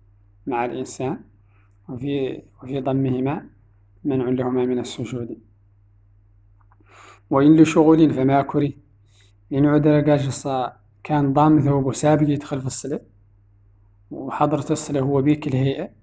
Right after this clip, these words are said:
هذا قد يدخل الصلاة في، في ذيك الهيئة بدون كراهة.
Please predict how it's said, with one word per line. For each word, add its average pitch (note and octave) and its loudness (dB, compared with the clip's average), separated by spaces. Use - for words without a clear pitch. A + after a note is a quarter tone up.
هذا C3 -4
قد C3+ -2
يدخل C#3 -10
الصلاة C#3 -14
في، C3 -12
في B2+ -10
ذيك C3 -6
الهيئة B2 -8
بدون C3 -8
كراهة. A#2 -10